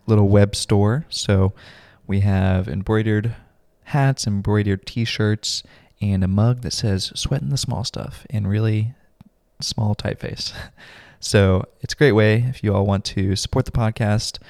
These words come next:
and get a little something in return. We really appreciate it. You can check that out at minor details podcast dot com backslash shop. And we're still running our affiliate link with Vissoon.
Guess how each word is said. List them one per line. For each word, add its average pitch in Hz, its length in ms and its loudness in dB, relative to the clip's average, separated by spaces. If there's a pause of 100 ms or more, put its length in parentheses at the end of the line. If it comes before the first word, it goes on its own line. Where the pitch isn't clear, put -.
(340)
and 95 260 0
get 98 80 -4
a 101 60 -2
little 98 100 0
something 101 320 -2
in 95 80 0
return. 95 540 0
We 98 160 -2
really 95 200 0
appreciate 95 460 -2
it. 98 240 -4 (320)
You 104 80 -8
can 104 60 -2
check 113 180 0
that 101 140 4
out 101 200 0
at - 200 -6
minor 104 240 2
details 104 340 -2
podcast 123 880 -4
dot 196 240 -4
com 117 460 -2
backslash 98 480 -4
shop. - 480 -6 (840)
And 117 320 2
we're 110 60 0
still 160 200 0
running 117 300 2
our 98 160 2
affiliate 104 420 4
link 101 280 0
with 101 180 -4
Vissoon. 95 560 -2